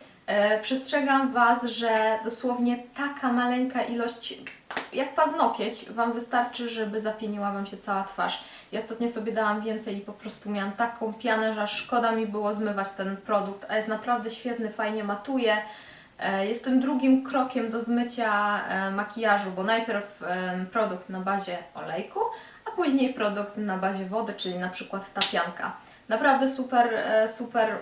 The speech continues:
wydajna i super matowi twarz i no, super, naprawdę super, e, formuła z zieloną herbatą, także polecam Wam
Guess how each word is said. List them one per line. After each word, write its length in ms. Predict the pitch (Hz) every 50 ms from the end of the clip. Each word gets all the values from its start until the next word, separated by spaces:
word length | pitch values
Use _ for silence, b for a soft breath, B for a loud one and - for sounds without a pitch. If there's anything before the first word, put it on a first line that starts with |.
| - 262
wydajna 840 | 214 208 220 233 - 226 226 220 214 220 214 208 196 196 190 -
i 120 | - 202
super 400 | - - - 220 - 214 202 196
matowi 460 | 196 202 196 - - 214 202 196 190 190
twarz 540 | - - - 202 190 190 190 - - - -
i 300 | - 180 180 180 180 185 - - - - -
no, 320 | 349 - 247 - - - - - - - _ -
super, 420 | - - 269 262 - 208 202 196 220
naprawdę 400 | 214 254 269 269 254 233 247 262
super, 420 | - 269 254 - 240 233 233 220
e, 180 | 214 220 220 220
formuła 460 | - 226 220 233 226 220 220 214 220
z 40 | 208
zieloną 400 | 220 220 208 208 202 202 202 202
herbatą, 460 | 214 208 185 202 208 208 202 196 196
także 260 | 202 190 190 196 202
polecam 520 | - - 202 202 202 202 - 190 196 196 190
Wam 260 | 202 196 190 202